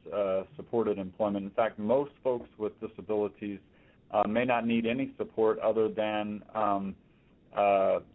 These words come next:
for example, raising their desk, which, you know, is, is cheap and easy to do, or a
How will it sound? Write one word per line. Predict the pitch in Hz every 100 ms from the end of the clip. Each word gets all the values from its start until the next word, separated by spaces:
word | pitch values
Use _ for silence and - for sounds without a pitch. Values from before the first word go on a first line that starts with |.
| - - - - - 82 78 -
for | 117 110
example, | 95 110 113 117 107
raising | 98 101 110 107 113
their | 107
desk, | 95 107 101 - - _ _
which, | 104 104 -
you | 110
know, | 101 95
is, | 95 92 - 101
is | 101 92 _ _ -
cheap | 127 117
and | 110
easy | 90 113 107 107 -
to | 98
do, | 92 95 - - _ _ -
or | 107
a | 104